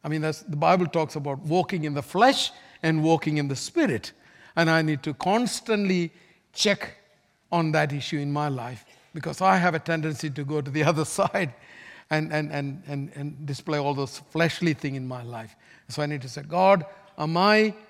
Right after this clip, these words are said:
walking with you, or am I walking with the devil?"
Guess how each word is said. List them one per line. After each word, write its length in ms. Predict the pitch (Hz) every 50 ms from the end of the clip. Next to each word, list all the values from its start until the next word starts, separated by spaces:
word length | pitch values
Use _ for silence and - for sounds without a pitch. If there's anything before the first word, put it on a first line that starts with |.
| _ _
walking 400 | 175 185 196 190 - - 180 170
with 200 | 156 156 - -
you, 160 | 170 147 139
or 180 | 135 135 135 135
am 240 | 139 139 139 143 143
I 220 | 139 135 135 131 123 _ _ _ _ _ _ _
walking 440 | - 139 139 131 - 139 127 127 120 _ _ _ _ _ _ _ _ _ - 135
with 340 | 131 139 135 120 - - - _ _ _ _ _ _ _ _ _ 143
the 80 | 143
devil?" 360 | 123 135 135 123 107 87 78